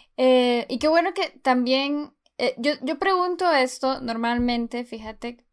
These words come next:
porque, eh, muchas personas, como decís vos, em, no se, no se hacen como esa pregunta, "¿dónde me miro de aquí a cinco años?". Y, mm, a veces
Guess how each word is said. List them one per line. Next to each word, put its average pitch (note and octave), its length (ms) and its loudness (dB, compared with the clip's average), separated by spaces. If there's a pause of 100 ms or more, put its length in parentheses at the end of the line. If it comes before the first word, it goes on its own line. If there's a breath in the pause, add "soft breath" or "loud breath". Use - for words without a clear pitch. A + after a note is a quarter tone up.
porque, B3+ 720 0 (140)
eh, A3+ 440 -2
muchas C4 300 -2
personas, C4+ 580 -4
como A3 220 -10
decís A3 320 -8
vos, A#3+ 280 -8 (720 loud breath)
em, A3+ 960 -2 (460)
no B3+ 220 4
se, B3 680 0
no A#3+ 220 -4
se C4 180 0
hacen B3+ 440 2
como A3 880 -8 (420)
esa B3 280 -2
pregunta, A#3+ 600 -2 (880)
"¿dónde B3 420 -2
me B3+ 140 0
miro B3 320 0
de A#3+ 100 0
aquí A#3 220 -4
a A#3 80 -6
cinco B3 360 -4
años?". A#3 440 -6 (520 loud breath)
Y, C#4 260 2
mm, B3+ 360 4 (800)
a C4 100 8
veces C#4+ 680 4